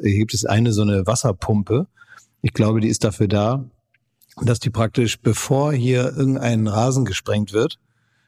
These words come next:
ähm, muss diese Pumpe zwei Stunden lang erstmal die ganzen, äh, unter dem Rasen befindlichen, äh, Tanks, wo das Wasser reingepumpt werden muss, damit es danach über die Sprenkleranlage auf den Rasen kommt,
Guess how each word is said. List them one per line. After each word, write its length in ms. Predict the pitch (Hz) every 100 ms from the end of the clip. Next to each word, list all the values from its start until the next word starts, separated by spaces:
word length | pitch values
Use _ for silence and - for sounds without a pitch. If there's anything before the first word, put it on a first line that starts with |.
| _ -
ähm, 260 | 123 110
muss 240 | 110 113 123
diese 220 | - 107
Pumpe 360 | 101 143 143 127
zwei 280 | - 123 135
Stunden 360 | - 127 127
lang 140 | 117 117
erstmal 420 | 107 113 127 113
die 100 | 101
ganzen, 540 | 104 120 - 123 117 - _ _ _ -
äh, 100 | 110
unter 300 | - 196 190
dem 160 | 120 113
Rasen 360 | 101 110 117 110
befindlichen, 800 | 101 - 135 120 - 113 110 107
äh, 180 | - 101
Tanks, 520 | - 151 143 117 - -
wo 80 | 98
das 180 | 98
Wasser 260 | - 110 104
reingepumpt 520 | 107 127 120 - 104
werden 160 | 92 90
muss, 140 | 101
damit 240 | - 98 104
es 80 | -
danach 440 | 98 101 123 - -
über 180 | 139 135
die 160 | 107
Sprenkleranlage 800 | - - 123 120 104 101 104 -
auf 120 | 123 -
den 140 | 110
Rasen 320 | 101 123 117
kommt, 280 | 98 107 127